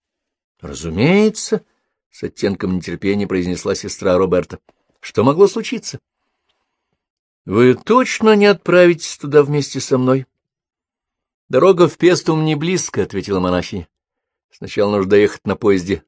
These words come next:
до Салерно. Сегодня у меня времени не будет. Я подумываю о том, чтобы вечером подняться на Везувий. Говорят, оттуда открывается захватывающий вид. Будет неплохо подойти к самому кратеру,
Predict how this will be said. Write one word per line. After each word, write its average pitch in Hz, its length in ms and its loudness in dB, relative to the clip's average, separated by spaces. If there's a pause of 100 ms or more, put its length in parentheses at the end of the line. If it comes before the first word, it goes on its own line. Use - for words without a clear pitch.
до 101 140 -4
Салерно. 147 560 0 (680)
Сегодня 98 400 -6
у 95 40 -2
меня 95 160 0
времени 95 320 0
не 92 120 -2
будет. 135 400 -4 (920)
Я 180 440 4
подумываю 160 800 2
о 156 40 2
том, 208 340 -4
чтобы 165 360 -4
вечером 165 480 -4
подняться 151 480 -2
на 151 120 -4
Везувий. 95 540 -4
Говорят, 95 320 -4
оттуда 92 300 -2
открывается 92 540 -2 (220)
захватывающий 98 840 0
вид. 135 260 -6 (640)
Будет 220 380 -2
неплохо 147 480 2
подойти 123 420 -2
к - 60 -16
самому 107 340 0
кратеру, 98 600 0